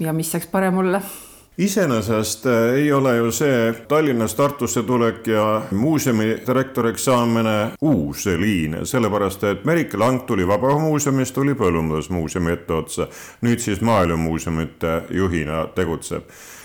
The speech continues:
Speaker 2: Nii et, äh, see lihtsalt sai jätku.
Speaker 1: Seda võib nii öelda küll, sellepärast et minu kõige pikem siis töökarjäär on olnud just selles valdkonnas, et ma, äh, juba tegelikult üheksakümne seitsmendal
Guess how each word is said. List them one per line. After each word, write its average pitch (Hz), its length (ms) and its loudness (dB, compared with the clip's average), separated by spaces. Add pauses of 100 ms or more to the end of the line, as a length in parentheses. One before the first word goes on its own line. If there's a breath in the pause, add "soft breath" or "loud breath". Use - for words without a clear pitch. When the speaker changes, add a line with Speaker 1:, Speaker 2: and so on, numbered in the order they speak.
(160 loud breath)
Speaker 2:
Nii 139 160 2
et, 143 280 -2
äh, 147 300 2
see 160 460 0
lihtsalt 185 640 -2
sai 165 500 0
jätku. 175 440 -2 (180)
Speaker 1:
Seda 311 320 0
võib 349 200 2
nii 330 160 2
öelda 330 280 2
küll, 302 280 2
sellepärast 220 640 -2
et 208 280 -4
minu 233 240 2
kõige 302 320 0
pikem 185 480 -2
siis 185 320 -4
töökarjäär 190 1200 0
on 180 80 0
olnud 233 320 0
just 165 200 -4
selles 180 320 0
valdkonnas, 175 680 -2
et 170 220 -4
ma, 175 220 0 (580 loud breath)
äh, 175 220 -2
juba 180 180 -2
tegelikult 185 400 -2
üheksakümne 202 400 0
seitsmendal 180 600 0